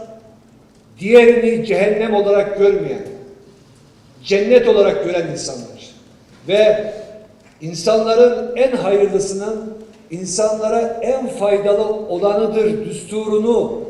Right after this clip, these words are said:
içselleştirmiş olan, mayalanmış bir medeniyetin insanlarıdır. Onun için özellikle savaşların,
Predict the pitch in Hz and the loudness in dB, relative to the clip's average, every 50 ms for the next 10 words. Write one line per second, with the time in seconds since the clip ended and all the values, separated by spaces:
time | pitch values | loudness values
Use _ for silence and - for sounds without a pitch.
0 | - - - 180 156 - - 214 214 208 208 202 202 202 - 240 233 233 247 247 | -14 -16 -14 -12 -10 -6 -2 0 0 0 2 2 0 0 0 -4 -4 -4 -4 -4
1 | - 220 202 202 202 202 190 175 147 - - - 139 170 180 196 208 214 220 220 | -2 0 2 4 4 4 2 2 -2 -6 -8 -8 -6 -4 -2 0 2 2 2 2
2 | 220 226 226 - - 220 220 220 202 185 202 196 196 196 190 196 190 190 185 - | 2 0 -2 -4 -6 -6 -8 -8 -6 -6 -4 -2 0 0 0 2 0 0 0 -2
3 | 247 220 - - - - - - - - - 151 151 - - 170 160 151 151 139 | -4 -4 -6 -8 -10 -14 -16 -18 -20 -20 -16 -14 -12 -10 -8 -8 -6 -6 -8 -10
4 | 127 - - - - - - - - - _ _ _ _ _ _ _ _ _ _ | -12 -12 -16 -18 -20 -20 -20 -20 -20 -20 _ _ _ _ _ _ _ _ _ _
5 | _ _ _ _ _ _ _ _ _ _ _ _ _ _ _ _ _ _ _ _ | _ _ _ _ _ _ _ _ _ _ _ _ _ _ _ _ _ _ _ _
6 | _ _ _ _ _ _ _ _ _ _ _ _ _ _ _ _ _ _ _ - | _ _ _ _ _ _ _ _ _ _ _ _ _ _ _ _ _ _ _ -10
7 | 175 214 226 233 226 226 220 233 233 226 226 - - - - - - - - - | -6 -4 -2 -2 -2 -2 -2 -2 -2 -4 -4 -6 -10 -12 -14 -14 -18 -20 -20 -20
8 | - - 147 160 - 208 214 220 - 247 - - 226 220 214 - - - - - | -16 -10 -8 -4 0 2 2 2 2 0 -2 0 2 4 4 4 2 0 -2 -4
9 | - - - - - - - - - - - _ _ _ _ _ _ _ _ _ | -8 -12 -14 -16 -18 -20 -20 -20 -20 -20 -20 _ _ _ _ _ _ _ _ _
10 | _ _ _ - - - 175 185 208 220 214 214 - 214 214 214 208 208 208 - | _ _ _ -20 -12 -6 0 2 4 4 4 4 4 4 4 4 6 4 2 2
11 | - - - - | 0 -2 -6 -8